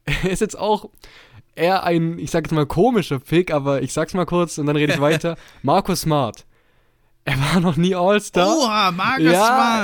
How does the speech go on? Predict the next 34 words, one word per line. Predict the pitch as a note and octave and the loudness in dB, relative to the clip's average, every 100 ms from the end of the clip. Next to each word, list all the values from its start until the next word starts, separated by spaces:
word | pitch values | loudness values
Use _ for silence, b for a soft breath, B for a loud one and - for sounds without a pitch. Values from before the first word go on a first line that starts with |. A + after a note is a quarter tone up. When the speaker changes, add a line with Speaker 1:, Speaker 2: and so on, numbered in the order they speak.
| E3 | 0
Speaker 2:
Smart. | |
Speaker 1:
ähm, | G3+ A3 A#3 | 2 2 2
Speaker 2:
Krass. | A3 B3 - - - | 2 2 -2 -10 -4
Speaker 1:
Defensive | G3 A3 A3+ G#3 | 2 2 2 0
Player | A3+ A3 A3+ | 2 6 6
of | G#3 | 4
the | - | 0
Speaker 2:
Richtig | G#3 A#3 | -2 -2
Speaker 1:
Year. | |
Speaker 2:
geil. | A3+ A#3 F#3+ | 0 -2 0
Hab | F#3+ A3 | 0 -2
ich | A3 | 0
gar | A#3 C4 | 2 2
nicht | B3+ | 0
auf | A3+ | -4
der | - A3 | -2 -4
Speaker 1:
Ach, | |
Speaker 2:
Liste. | B3 | -2
Speaker 1:
krass. | C#4 G3+ - | -2 -4 -4
Okay, | E3+ - | -6 -4
das | G#3 | -4
ist | A3+ | -6
interessant, | A3+ D3+ G#3+ G3+ | -10 -8 -4 -2
weil, | D#3 B B - | -2 B B -6
ich | F3+ | -4
mein, | G3 - | -4 -4
klar, | G3 G#3 - | 0 0 0
er | - E3 | -2 -2
ist | F3 | -2
jetzt | E3 | -4
kein | - F#3 F3+ | -2 2 2
Scorer | - - A3 C4 D#3+ | 0 0 2 4 2
oder | A#2+ A2+ | -2 -6
so. | - G#2 G2 | -8 -10 -12